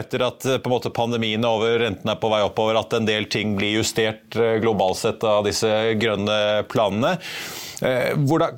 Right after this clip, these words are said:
kan du, kan vi gå litt gjennom hvordan det ser ut i Nord-Norge nå? Vi har jo da blant annet selvfølgelig Freyr, som har satt spaden i jorden for lengst i batterifabrikken sin i Mo i Rana. Vi har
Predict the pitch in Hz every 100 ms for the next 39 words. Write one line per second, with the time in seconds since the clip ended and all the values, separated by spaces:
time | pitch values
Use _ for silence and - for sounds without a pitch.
0 | - - 175 180 165 170 175 143 156 165
1 | 160 156 131 143 139 139 139 - 123 107
2 | 127 135 135 135 117 104 104 131 143 131
3 | 120 123 131 123 120 123 120 107 110 113
4 | 117 - 92 92 117 127 120 117 113 -
5 | 98 180 101 101 117 107 127 - - 120
6 | 110 110 101 110 98 95 107 110 101 107
7 | 107 98 101 95 113 147 135 123 120